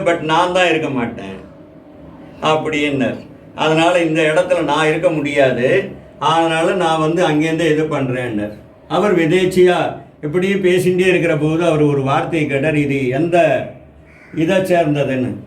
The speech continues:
நான் பெருமையா இருக்குமேன்னு சொல்லி, "இது மூவாயிரம் வருஷத்தை சார்ந்த கோவில்னு" சொன்னபோது அவர் தலையில அடிச்சுட்டார். "ஏன்?" அப்படின்னும். "உங்களுக்கு தெரிஞ்ச விஷயமே இவ்வளவுதானா? இந்த கோவில் மூவாயிரம் வருஷத்துக்குள்ளார கட்டுப்படக்கூடிய கோவிலா இது?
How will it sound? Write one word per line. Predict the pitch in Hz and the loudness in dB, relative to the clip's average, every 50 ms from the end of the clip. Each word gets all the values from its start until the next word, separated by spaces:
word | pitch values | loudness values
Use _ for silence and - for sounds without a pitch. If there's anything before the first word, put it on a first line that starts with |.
| - - - - - - - - - | -20 -20 -20 -20 -20 -20 -20 -18 -10
நான் | - 139 156 175 190 190 180 | -4 -2 -2 0 -2 -2 -2
பெருமையா | 180 175 185 196 202 202 196 190 185 175 | -2 -2 0 -2 -2 -2 0 0 2 2
இருக்குமேன்னு | 165 151 156 160 165 165 156 | 0 0 -2 -2 -2 -2 -2
சொல்லி, | 151 - 156 156 160 170 | 0 0 0 2 2 2
"இது | 160 151 165 | 2 2 2
மூவாயிரம் | 156 147 151 165 180 180 180 180 175 170 170 | 2 2 2 2 4 4 2 2 2 0 0
வருஷத்தை | 165 165 165 - 185 - 175 180 170 | -2 -4 -4 -4 -4 0 0 0 0
சார்ந்த | - 175 160 165 165 165 160 | 2 0 0 0 0 -2 -2
கோவில்னு" | 143 - 156 156 151 151 151 151 147 | -2 -2 -2 -2 -2 -2 -2 -4 -4
சொன்னபோது | 135 147 143 147 151 151 139 143 147 151 | -4 -4 -4 -4 -4 -2 -2 -2 0 2
அவர் | 143 139 135 131 | 2 2 2 2
தலையில | 135 143 160 180 190 190 185 165 147 | 0 0 0 2 2 2 2 0 0
அடிச்சுட்டார். | 139 131 127 135 127 113 104 95 - - - - - - - - - - - - - - - - - | -2 -4 -4 -4 -6 -6 -6 -8 -10 -12 -16 -18 -20 -20 -20 -20 -20 -20 -20 -20 -20 -20 -20 -20 -10
"ஏன்?" | - 151 170 190 196 185 | -2 2 2 4 4 4
அப்படின்னும். | 170 156 - 147 147 147 139 123 113 110 110 - - - - - - - | 2 0 0 -2 -2 -2 -2 -4 -4 -6 -8 -12 -16 -20 -20 -20 -16 -12
"உங்களுக்கு | 131 135 147 170 165 160 151 131 151 | -8 -2 0 0 0 0 0 -2 0
தெரிஞ்ச | 160 180 196 190 196 185 | 2 2 2 2 2 2
விஷயமே | 175 170 - 180 180 175 180 180 170 | 0 0 0 0 2 4 4 2 2
இவ்வளவுதானா? | 160 160 160 165 165 160 156 151 143 135 127 135 143 143 135 127 127 - - - - - - - | 2 2 2 2 2 2 0 0 0 -2 0 0 0 -2 -2 -4 -6 -8 -14 -18 -20 -20 -16 -12
இந்த | 139 147 165 170 | -8 -2 0 0
கோவில் | 160 - 180 190 202 202 185 175 170 | 0 2 2 2 4 2 2 2 0
மூவாயிரம் | 170 185 185 185 185 185 180 180 175 170 | 0 2 4 4 6 6 4 4 4 2
வருஷத்துக்குள்ளார | 170 170 170 170 196 196 185 - 170 175 175 170 170 165 | 0 -2 0 -2 -4 -4 -4 -6 -2 0 0 2 0 0
கட்டுப்படக்கூடிய | 156 160 156 - - - - 175 156 147 135 143 139 135 135 127 | 0 -2 -2 -2 -4 -2 0 0 0 0 -2 -4 -2 -2 -2 -2
கோவிலா | 131 135 151 151 151 139 127 - 113 | 0 -2 -2 0 0 0 0 0 0
இது? | 113 110 113 120 131 139 131 113 107 - | -2 -2 -2 0 0 0 0 -2 -4 -8